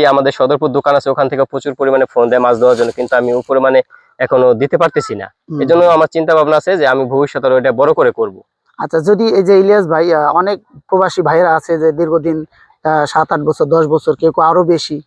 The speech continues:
Speaker 2: এ,
Speaker 1: জি।
Speaker 2: প্রবাসে থাকার পরে দেশে আসার পরে হতাশ হয়ে যায় যে কি করবে, কি করবে, নতুন করে একটা কাজে বিনিয়োগ করবে, সে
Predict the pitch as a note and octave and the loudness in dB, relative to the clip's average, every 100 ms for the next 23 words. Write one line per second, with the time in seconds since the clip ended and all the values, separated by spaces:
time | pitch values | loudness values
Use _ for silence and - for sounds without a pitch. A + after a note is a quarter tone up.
0 | _ D#3 A#2 F3 F3 F3+ E3+ E3+ F3+ E3+ | _ -6 -4 -2 -2 -2 -4 -4 -2 0
1 | D#3+ - F3 F#3 - G#3 F3+ _ - - | 0 -2 -2 -4 0 0 0 _ -20 -20
2 | - - G3+ A#3+ G3+ F#3 E3 E3 F3 A#3 | -8 -4 0 0 2 2 2 -2 -4 -6
3 | - G#3+ E3 - G#3+ - E3+ F3 G3+ A3+ | -2 -2 -2 -4 -4 -2 -2 -2 -2 -2
4 | G3+ G3+ F#3 F#3+ F#3+ F3+ F#3 F#3+ G#3 G3+ | 0 -2 -2 -4 -2 -2 -2 -2 -4 -2
5 | - F3 E3+ - | -4 -2 -4 -2